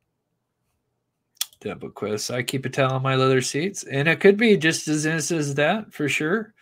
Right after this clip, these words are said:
Uh, but it's just something to note, you know. Um, and okay, so we're moving forward here. And for those that kinda came in late,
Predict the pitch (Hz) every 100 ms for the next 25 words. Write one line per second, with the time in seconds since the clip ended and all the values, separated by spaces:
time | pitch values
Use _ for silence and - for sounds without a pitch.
0 | - - - - - _ _ - 135 131
1 | 127 131 143 143 139 151 139 156 143 139
2 | 135 135 143 180 - - - 131 123 120
3 | 120 120 - 120 120 117 113 110 113 _
4 | _ _ _ _ _ _ _ _ _ _
5 | _ _ 113 110 113 113 113 110 110 110
6 | - - - _ _ _ _ _ _ _
7 | _ _ _ _ _ _ - - - -
8 | - _ - - 76 _ - - 131 -
9 | - - 92 110 120 120 110 - 135 131
10 | 127 135 131 127 - 123 123 - 160 151
11 | 143 127 160 143 135 143 139 131 139 139
12 | 135 -